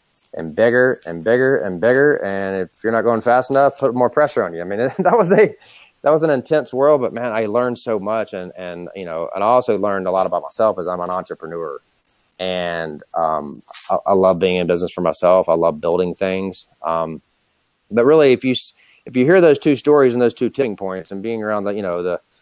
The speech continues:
the macro thinkers of Blackstone, which, you know, the billionaire type people,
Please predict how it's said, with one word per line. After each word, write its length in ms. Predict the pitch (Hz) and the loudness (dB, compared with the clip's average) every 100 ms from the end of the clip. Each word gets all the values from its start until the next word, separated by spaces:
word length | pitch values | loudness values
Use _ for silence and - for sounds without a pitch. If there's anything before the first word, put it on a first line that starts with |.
| _ _ - | _ _ -6
the 300 | 104 95 90 | -2 -2 -4
macro 500 | 87 98 107 113 101 | -4 -2 0 0 0
thinkers 340 | 104 95 85 | 0 -2 -4
of 80 | 85 | -2
Blackstone, 540 | 90 92 - 82 85 | 0 0 -2 -6 -8
which, 160 | 90 - | -8 -8
you 80 | 85 | -10
know, 100 | 82 | -8
the 80 | |
billionaire 400 | 82 90 90 90 | -6 -4 -4 -4
type 320 | 85 87 78 - | -4 -4 -6 -4
people, 480 | 110 110 87 80 | -4 -2 -2 -2